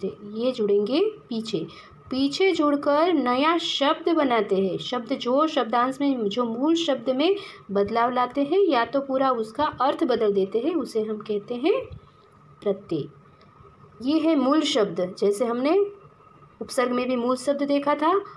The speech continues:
और उसके आगे जुड़कर जो उपसर्ग ने नए शब्द बनाए थे, वो देख लिया। ये है मूल शब्द, इसके पीछे प्रत्यय जुड़कर इसके शब्दों के अर्थ को बदल देता है,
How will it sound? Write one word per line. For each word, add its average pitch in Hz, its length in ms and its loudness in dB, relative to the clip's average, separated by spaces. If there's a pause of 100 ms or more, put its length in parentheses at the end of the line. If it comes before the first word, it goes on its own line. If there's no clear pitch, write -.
(140)
और 240 120 2
उसके 277 340 0
आगे 240 420 2
जुड़कर 285 520 2 (360)
जो 254 100 0
उपसर्ग 277 480 0
ने 302 360 2 (320)
नए 208 280 4
शब्द 196 320 0
बनाए 180 440 -2
थे, 208 40 0
वो 214 140 2
देख 226 240 0
लिया। 302 260 2 (540)
ये 262 200 2
है 311 120 4
मूल 311 200 4
शब्द, 330 320 0
इसके 339 420 0
पीछे 285 520 0
प्रत्यय 330 460 2
जुड़कर 269 640 2
इसके 294 640 0 (340)
शब्दों 233 460 0
के 269 240 2
अर्थ 202 380 0
को 330 320 2
बदल 190 400 0
देता 190 300 -2
है, 311 380 0